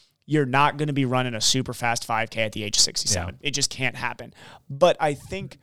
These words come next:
Speaker 1: <clears throat> you will see people within that, and I'll give a bracket, not that this is any research, but I think that Joel, who knows this research much better, would probably agree it's this range, is fifty to twenty.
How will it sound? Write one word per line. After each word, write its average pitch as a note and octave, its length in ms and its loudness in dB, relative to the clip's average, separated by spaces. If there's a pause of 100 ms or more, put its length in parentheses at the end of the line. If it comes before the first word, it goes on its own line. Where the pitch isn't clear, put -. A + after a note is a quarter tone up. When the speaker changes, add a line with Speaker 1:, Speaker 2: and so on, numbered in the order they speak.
Speaker 1:
<clears throat> - 280 -12
you E3 160 0
will E3+ 340 4
see D#3+ 240 2
people C3 460 2
within D3 440 -2
that, C3 300 4
and C#3+ 100 2
I'll D#3 140 8
give C#3+ 160 2
a B2 80 4
bracket, A2 640 0
not C3+ 100 -4
that A#2 100 -10
this A2 160 -2
is A2+ 140 -2
any A2 300 -4 (380)
research, A#2+ 340 -4
but B2+ 100 -2
I B2+ 80 0
think C3+ 220 -6
that B2+ 240 -2 (260)
Joel, C#3 300 8
who B2+ 160 4
knows B2 320 4
this A#2+ 160 2
research A#2+ 240 -4
much A#2 160 -6
better, A2+ 100 -4
would A2 120 -6
probably C3+ 200 6
agree A#2 200 -2
it's A2 100 -6
this A#2 200 -2
range, A2 220 -6
is A2 100 -2
fifty F3+ 460 0
to C3+ 80 2
twenty. G2+ 680 -12